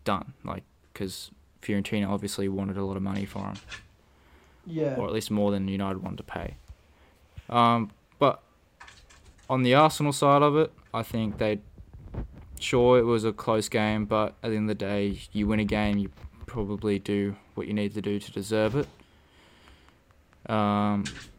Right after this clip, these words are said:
Speaker 1: I think Jesus' goal kinda was a compilation goal. It didn't really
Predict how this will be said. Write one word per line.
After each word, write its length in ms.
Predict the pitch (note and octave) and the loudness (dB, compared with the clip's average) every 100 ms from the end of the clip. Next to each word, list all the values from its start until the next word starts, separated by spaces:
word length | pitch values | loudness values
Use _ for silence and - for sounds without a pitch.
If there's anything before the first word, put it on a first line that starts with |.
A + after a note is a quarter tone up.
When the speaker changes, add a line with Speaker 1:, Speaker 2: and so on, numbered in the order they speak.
| - | -14
Speaker 1:
I 80 | A2 | -8
think 340 | G#2+ G#2 G2+ - | -2 -2 -2 0
Jesus' 440 | A2 A2 G#2 A2 | 2 2 -2 -6
goal 260 | - A2 G#2 | -2 -2 -2
kinda 460 | - G#2 G#2 G2+ - _ _ _ - - | -4 -2 -2 -4 -8 _ _ _ -20 -10
was 260 | A#2 G2+ G2 | -6 -4 -2
a 320 | G2+ G2+ G#2 _ - - - - | -2 -2 -6 _ -20 -20 -20 -10
compilation 680 | - G#2+ G#2+ G#2+ G#2 A2+ A2 | -6 -2 0 0 0 -2 -2
goal. 320 | G#2+ A2 A2 | 0 2 0
It 40 | G#2+ | 0
didn't 180 | G#2 | -2
really 420 | G2+ G2+ G2+ G2+ | -2 -2 0 -2